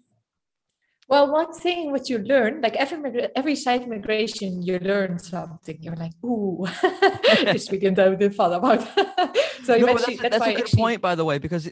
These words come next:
Speaker 2: things are always gonna come up, and I, I don't think with something like a site migration, you're gonna have, "I, I have it completely nailed down." There's always gonna, it's, it's not like you have it gonna, you know, we love checklists, and here's a checklist. That's, here's what, how it's gonna go. I'll check off all the boxes, and everything will be fine. There's always something,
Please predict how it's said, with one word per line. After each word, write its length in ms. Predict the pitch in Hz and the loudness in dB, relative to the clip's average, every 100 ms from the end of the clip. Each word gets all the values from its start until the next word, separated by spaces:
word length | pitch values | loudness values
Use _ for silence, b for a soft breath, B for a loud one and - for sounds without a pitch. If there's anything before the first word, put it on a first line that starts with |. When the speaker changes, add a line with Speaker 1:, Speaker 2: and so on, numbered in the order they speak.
| 156 | -8
Speaker 2:
things 200 | 196 190 | -6 -4
are 80 | - | -2
always 260 | 175 170 | -2 -2
gonna 180 | 180 170 | -4 -6
come 180 | 160 156 | -4 -2
up, 160 | 185 | 0
and 160 | 135 143 | 0 0
I, 220 | 170 147 | 0 0
I 20 | |
don't 200 | 170 190 | 0 -2
think 200 | - 175 | -4 -4
with 80 | 151 | -4
something 200 | 143 151 | -6 -6
like 100 | 147 | -6
a 60 | 135 | -4
site 160 | 151 139 | -4 -4
migration, 340 | 131 139 135 | -4 -6 -4
you're 80 | 139 | -4
gonna 160 | 143 135 | -2 2
have, 80 | |
"I, 200 | 147 151 - b b b _ 123 | 2 0 -6 b b b _ -4
I 40 | |
have 100 | 139 | -4
it 60 | 151 | -4
completely 580 | 135 - 156 160 160 147 | -2 -2 0 -2 0 0
nailed 320 | 143 135 123 | 0 -2 -2
down." 120 | 135 | -4
There's 140 | 123 - | -6 -2
always 300 | 143 170 143 | 0 0 -2
gonna, 240 | 143 123 - | -2 -2 -4
it's, 140 | 127 _ 143 | -10 _ -4
it's 180 | 139 _ | -4 _
not 160 | 160 202 | -2 -2
like 120 | 208 | -2
you 80 | 190 | 0
have 140 | 180 | 0
it 80 | 156 | -2
gonna, 120 | 143 | -4
you 60 | 139 | -6
know, 100 | - _ b b b b _ - | -6 _ b b b b _ -8
we 140 | 135 | -4
love 180 | 135 151 | -2 -4
checklists, 560 | - 139 139 165 156 - | -4 -6 -4 -2 -2 -2
and 100 | 113 | -6
here's 140 | 113 | -6
a 60 | 98 | -6
checklist. 360 | 185 180 175 | -6 -4 -4
That's, 160 | 151 110 | -6 -8
here's 180 | 117 107 | -10 -8
what, 140 | 110 | -8
how 160 | 98 113 | -4 -6
it's 120 | - | -4
gonna 160 | 107 120 | -6 -4
go. 200 | 160 165 | 0 0
I'll 140 | 127 | 0
check 240 | - 123 | -4 -8
off 100 | - | -6
all 60 | 110 | -6
the 60 | 101 | -2
boxes, 300 | 131 143 143 | -2 -2 -2
and 80 | 127 | -4
everything 180 | 123 | -2
will 80 | 113 | -4
be 120 | 113 | -6
fine. 280 | 107 160 165 | -6 -2 -2
There's 160 | 131 - | -4 -4
always 340 | 143 170 175 127 | -2 -2 -2 -6
something, 520 | - 117 85 87 71 | -6 -6 -6 -14 -14